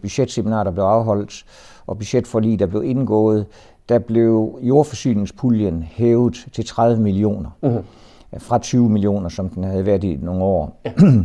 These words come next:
Speaker 1: Og jordforsyningen skal jo hvile i sig selv i princippet. Men her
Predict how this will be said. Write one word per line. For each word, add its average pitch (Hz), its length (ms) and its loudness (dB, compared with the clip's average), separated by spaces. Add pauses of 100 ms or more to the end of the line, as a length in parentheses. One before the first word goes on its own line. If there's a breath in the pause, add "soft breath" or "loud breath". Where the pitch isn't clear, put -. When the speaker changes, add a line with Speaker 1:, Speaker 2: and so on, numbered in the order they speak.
(640)
Speaker 1:
Og 101 160 0
jordforsyningen 110 720 2
skal 104 180 -2
jo 104 80 2
hvile 113 400 0
i 113 40 0
sig - 160 -6
selv 120 240 -2
i 90 60 -8
princippet. 101 580 -6 (360 loud breath)
Men 113 160 2
her 139 260 4